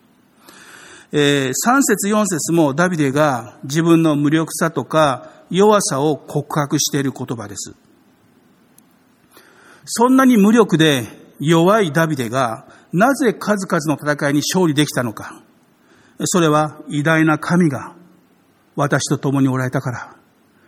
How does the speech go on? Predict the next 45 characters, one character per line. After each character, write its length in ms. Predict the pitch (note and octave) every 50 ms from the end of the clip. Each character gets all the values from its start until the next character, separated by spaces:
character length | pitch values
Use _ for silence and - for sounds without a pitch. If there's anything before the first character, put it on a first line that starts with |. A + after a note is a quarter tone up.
| _ _ _ _ - - - - - _ _ _
力 400 | - - - - G#3+ A#3 A#3+ B3
あ 40 | A#3+
る 100 | A3 G3
神 280 | - - A3 A#3 G#3+
が 140 | F#3+ E3+ C#3+
私 360 | C3+ C#3+ - E3 D3+ - E3+
に 320 | E3 D3 C#3+ C3 A2 F#2+ - - _ -
力 360 | - - - F#3 F3 E3 D3
を 40 | C3
く 100 | - -
だ 80 | D3
さ 120 | - - C#3+
っ 40 |
た 100 | - C#3
か 100 | - B2+
ら 80 | A#2 A2
だ。 180 | - - - - _ _ _ _ _ _ _ _ _ _ _ _ _ _ _ _ -
ダ 180 | - D3+ G3+ G#3+
ビ 60 | G3+
デ 60 | G3+
は 80 | F3+ E3
そ 100 | - F#3
の 100 | G3+ G3+
こ 100 | G#3 G3
と 160 | - G#3+ F#3+
を 260 | E3 - - - - -
嫌 260 | D#4 D4 D4 D#4 C#4+
と 140 | C#4+ C#4 A#3+
い 100 | A3 G#3
う 60 | F#3+
ほ 100 | F3+ F3
ど 180 | E3+ D#3 C3+
身 220 | C3 C#3 C#3 D#3 F3
に 100 | G3+ G3
染 220 | - - G3+ G3+
み 60 | F#3
て 260 | - G3+ G3 F#3+ - G3
知 260 | - - - - -
っ 20 | -
て 100 | - D#3
い 60 | D3+
た 140 | - C#3 C3
ん 40 |
で 100 | A#2 G#2+
す。 160 | G2+ - -